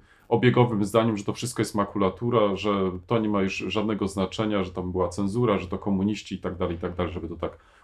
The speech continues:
uprościć. Natomiast mnie się wydaje, że to nie zwalnia nas w żaden sposób, żeby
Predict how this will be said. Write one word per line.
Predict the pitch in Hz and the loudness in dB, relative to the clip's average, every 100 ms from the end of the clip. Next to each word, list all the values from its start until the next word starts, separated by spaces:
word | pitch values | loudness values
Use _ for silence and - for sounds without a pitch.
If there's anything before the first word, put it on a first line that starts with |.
| - | -6
uprościć. | 123 107 92 - 87 - - - _ _ - | 0 4 2 2 -8 -10 -20 -20 _ _ -4
Natomiast | 113 123 151 143 127 | 2 4 4 4 0
mnie | 151 | -2
się | 165 | 0
wydaje, | 139 131 131 | 2 2 2
że | 123 127 | 2 0
to | - 143 | 2 2
nie | 147 | 2
zwalnia | 120 143 143 101 | 4 6 6 4
nas | 90 - | 0 -2
w | 95 | -2
żaden | 113 139 92 | 2 2 2
sposób, | 87 - 82 104 - | -4 -4 -4 -4 -4
żeby | 95 90 92 90 | -4 -2 -2 -2